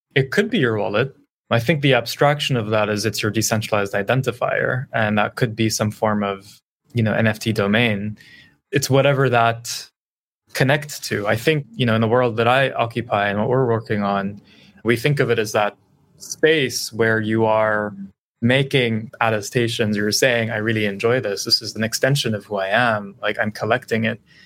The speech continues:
I'm adding my own context or take on it. And I'm bringing it into a space that as a whole, the aggregate describes me, is sort of like who I am." And, you know, if I were to kind of, like, take a step back a little bit and think about, like, how do we construct our identities in the real world beyond just collecting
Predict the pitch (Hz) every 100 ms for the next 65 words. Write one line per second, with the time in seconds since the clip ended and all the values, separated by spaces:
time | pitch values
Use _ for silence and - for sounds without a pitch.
0 | _ - 110 120 120 107 107 113 110 131
1 | 139 110 - - 104 - 143 139 107 104
2 | 98 _ _ _ _ - 107 110 135 165
3 | 143 117 113 135 107 - - 110 104 -
4 | 110 - 117 117 110 139 135 120 113 120
5 | 127 139 123 113 101 - 113 - 117 107
6 | 101 - - 135 - - - 110 101 107
7 | 101 - - _ _ - 107 104 107 117
8 | - 143 - - - - - - 123 120
9 | 113 107 - - - _ - 131 113 123
10 | 139 151 143 143 123 120 143 139 - -
11 | - - 151 147 113 110 101 110 110 113
12 | 123 117 110 110 104 - 135 139 131 131
13 | 123 113 113 - 110 107 104 101 104 104
14 | 101 101 104 104 107 104 101 101 113 110
15 | 131 143 127 107 101 - 107 104 - -
16 | 104 104